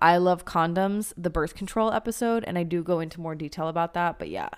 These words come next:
everybody across every community be fucking raw. Fucking raw. And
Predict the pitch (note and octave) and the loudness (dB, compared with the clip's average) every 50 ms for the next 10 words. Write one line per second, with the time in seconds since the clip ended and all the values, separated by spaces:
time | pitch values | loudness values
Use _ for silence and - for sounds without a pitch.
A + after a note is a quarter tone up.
0 | - _ - - - - _ _ _ _ _ _ _ _ _ - _ - G3+ A3+ | -16 _ -20 -20 -20 -20 _ _ _ _ _ _ _ _ _ -12 _ 6 8 10
1 | A#3 A#3+ A#3+ A#3 A3 F#3+ F3 F#3 F3 D#3 D#3+ D3+ D3+ D#3 C#3 C3+ E3 - - D#3+ | 10 12 10 10 8 8 4 0 0 2 0 0 0 -2 -4 -6 -6 -2 0 0
2 | E3 - - - G#3 A3 A3+ G3+ A3 G#3 - - G3 F3 E3+ D3+ D3 C#3+ D#3+ D3+ | 0 0 4 8 10 10 10 8 4 -2 -2 -2 -2 -2 -2 -2 -2 -4 -4 -4
3 | C#3+ D#3 - - - - F#3 F#3 F#3 - F3 E3+ E3 E3 D#3+ D#3 D#3 D#3 D#3 D3+ | -4 -6 -8 -6 0 4 4 4 4 4 -2 -6 -4 -4 -2 2 4 6 6 6
4 | C#3+ B2 B2 G#2 E3+ - - _ - - - G3 G3+ - B3 A3+ G3 F3 C#3+ A#2 | 6 4 2 0 -4 -6 -14 _ -14 -4 -2 -2 0 0 0 0 4 4 4 4
5 | G#2+ E2+ D2 - F3 - _ - - - - - - _ _ _ _ _ _ _ | 4 2 0 -4 -6 -14 _ -20 -20 -20 -20 -20 -20 _ _ _ _ _ _ _
6 | _ _ _ _ - - - - G#3+ A3+ A3+ A3+ A3+ A3 G#3+ G#3 G3+ | _ _ _ _ -18 -10 0 4 6 6 8 8 8 6 4 2 0